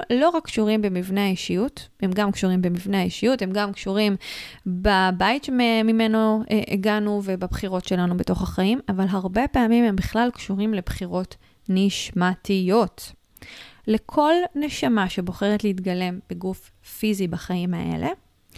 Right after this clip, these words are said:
יש גם מתנות מולדות שהיא מביאה איתה בתוך הגוף הפיזי הזה,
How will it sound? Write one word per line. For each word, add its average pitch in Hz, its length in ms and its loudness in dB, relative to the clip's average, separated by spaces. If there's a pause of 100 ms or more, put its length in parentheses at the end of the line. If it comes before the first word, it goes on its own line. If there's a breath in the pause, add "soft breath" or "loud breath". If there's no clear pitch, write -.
(480 loud breath)
יש 381 380 2
גם 262 320 4
מתנות 214 800 0
מולדות 208 720 4
שהיא 202 380 2
מביאה 185 580 0
איתה 175 360 -4
בתוך 175 380 -6
הגוף 180 280 -4
הפיזי 175 580 -8
הזה, 233 180 -2